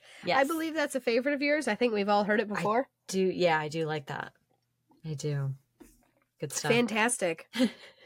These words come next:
Speaker 2: So you're gonna have a good time tonight. I'm gonna
Speaker 1: Yeah.
Speaker 2: finally have a good time today.
Speaker 1: Good.
Speaker 2: And, uh, yeah, shall we, uh, kick this thing off? Let me, let me set my
Speaker 1: Let's, uh, kick it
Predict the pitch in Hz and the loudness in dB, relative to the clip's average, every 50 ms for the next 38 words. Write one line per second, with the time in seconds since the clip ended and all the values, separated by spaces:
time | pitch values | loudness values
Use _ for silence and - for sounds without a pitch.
0 | - _ _ - 214 247 294 349 370 285 247 220 196 202 170 196 185 185 - 190 | -20 _ _ -6 -4 -2 -2 0 0 0 2 0 0 0 -2 -6 -6 -4 -4 -4
1 | 175 180 175 170 170 175 175 - - - 180 196 233 311 339 294 269 190 302 226 | -4 -4 -4 -6 -6 -6 -6 -8 -6 -2 0 2 4 4 4 2 2 2 2 2
2 | 214 233 269 269 214 190 175 185 190 165 165 170 160 165 165 - 180 160 151 151 | 2 2 2 2 0 -2 -2 -2 -2 -4 -6 -6 -6 -6 -6 -4 -4 -4 -2 -2
3 | 165 180 - _ _ - 165 156 175 180 160 139 165 202 - _ _ _ _ _ | -4 -6 -8 _ _ -4 0 2 2 2 2 2 0 -4 -4 _ _ _ _ _
4 | _ _ _ _ _ _ _ _ _ _ _ - - - _ _ _ _ _ _ | _ _ _ _ _ _ _ _ _ _ _ -20 -20 -20 _ _ _ _ _ _
5 | _ _ - 175 208 214 214 214 220 214 214 214 208 208 208 202 202 202 202 196 | _ _ 2 4 4 6 6 4 4 2 2 2 2 2 2 2 2 0 -2 -4
6 | - 202 220 254 311 349 302 190 175 170 - - - - - 220 233 233 233 240 | -6 -4 -2 0 2 2 2 0 0 -4 -8 -12 -8 -2 2 4 4 4 4 4
7 | 247 247 247 240 226 226 214 185 - - - 262 247 269 269 262 - 262 247 254 | 4 4 4 4 4 4 2 2 0 2 0 0 2 2 0 2 4 2 4 4
8 | 247 240 247 262 294 - - - 226 208 196 196 - - - - - - - _ | 4 4 4 2 2 0 -4 -12 -10 -8 -8 -8 -8 -12 -18 -20 -20 -20 -20 _
9 | _ - 202 208 - - 220 254 269 311 320 - - - - - 359 349 339 330 | _ -4 -4 -2 0 2 2 2 4 4 2 4 4 2 2 4 4 6 6 6
10 | 330 330 269 - 240 - - 320 359 - - 226 180 - - | 6 4 2 0 -4 -4 -4 -4 -2 0 0 -2 -2 -2 -6